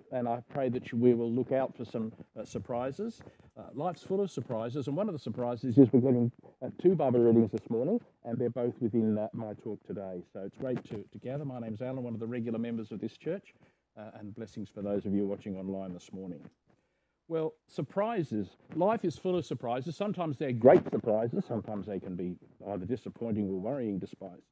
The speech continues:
surprises. I wonder what kind of surprises some of us here have had, uh, recently. Let me tell you of a recent surprise that I had a little while ago. Um, our daughter is having twins next month.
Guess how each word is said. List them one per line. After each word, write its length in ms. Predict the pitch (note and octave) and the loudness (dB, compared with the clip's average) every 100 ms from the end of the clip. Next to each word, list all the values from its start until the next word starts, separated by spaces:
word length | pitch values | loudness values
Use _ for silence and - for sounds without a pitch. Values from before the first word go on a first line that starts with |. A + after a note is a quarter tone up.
| _ - A2+ _ _ | _ -20 -20 _ _
surprises. 600 | - - G#2+ G#2 F#2 - _ _ _ _ _ - | -12 -8 -6 -8 -12 -18 _ _ _ _ _ -10
I 60 | E3 | -6
wonder 260 | C4 C4 | -2 -2
what 180 | G3+ F#3 | -2 -4
kind 220 | G3 F#3 | -6 -4
of 100 | E3 | -4
surprises 540 | - C#3 E3 D#3+ C#3+ C3 | -6 -6 -4 -4 -4 -6
some 200 | E3 D3 | -6 -4
of 60 | |
us 180 | C#3+ - - - - _ | -6 -10 -18 -20 -20 _
here 260 | F3 D#3+ A#2 | 12 12 12
have 180 | B2+ A2+ | 8 0
had, 300 | C#3 B2 A2+ | 0 -2 -2
uh, 80 | B2 | 2
recently. 600 | D3 E3 C3 A2 F#2+ - - _ _ _ | 2 2 0 -2 -4 -8 -16 _ _ _
Let 100 | - | -4
me 60 | F#3 | -2
tell 180 | - E3+ | 2 4
you 140 | D3+ | 8
of 80 | C#3 | 10
a 20 | |
recent 380 | C#3 D3+ - B2+ | 10 10 8 -2
surprise 360 | - C#3+ C#3 C3+ | -4 -4 -4 -4
that 100 | C3+ | -4
I 160 | E3+ | -4
had 360 | D3+ C3 G#2 A#2 | -4 -6 -6 -6
a 40 | B2 | -6
little 180 | A#2+ A#2+ | -4 -2
while 220 | C3+ D#3 | -2 -2
ago. 320 | D#3 F#3 C#4+ - _ - _ B2 | 0 2 2 -2 _ -20 _ -8
Um, 320 | B2 A#2+ A#2 - _ _ - | -4 -2 -4 -10 _ _ -6
our 140 | C#3+ | -4
daughter 500 | B2+ F3+ G#3 - G#2+ - | 2 2 2 0 -4 -4
is 140 | A#2 | -6
having 360 | C#3+ C3 C3 A#2+ | -6 -6 -4 -6
twins 720 | - G#3 G3+ A2+ C3+ A#2+ - C#3+ | -6 -4 -2 -2 -4 -6 -10 -8
next 280 | D3 - | -8 -8
month. 300 | C#3 D3+ G#2+ | -8 -6 -6